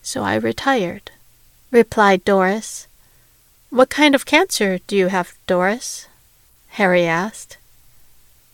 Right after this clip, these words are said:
"I have stage four bladder cancer with a very low five-year survival rate of less than fifteen percent. So I have made my peace with God, family, and Lindsay.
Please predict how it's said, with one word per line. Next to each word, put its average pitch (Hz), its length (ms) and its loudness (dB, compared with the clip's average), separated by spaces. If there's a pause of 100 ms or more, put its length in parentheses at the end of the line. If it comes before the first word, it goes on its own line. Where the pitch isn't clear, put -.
(180)
"I 240 160 0
have 247 360 -4
stage 226 420 -2
four 214 320 -2
bladder 214 440 -4
cancer 214 580 -12
with 226 200 -10
a 226 60 -6
very 226 340 0
low 220 240 0
five-year 208 680 -4
survival 196 760 -6
rate - 340 -8
of - 220 -8
less 214 300 -8
than 208 200 -8
fifteen 214 500 -10
percent. 220 640 -12 (1000)
So 214 400 -6
I 214 260 -2 (140)
have 214 160 -10
made 202 240 -2
my 226 180 -2
peace 226 380 -10
with 240 220 -8
God, 202 340 -6 (360)
family, 247 760 -6 (640)
and 220 320 -6
Lindsay. 202 680 -6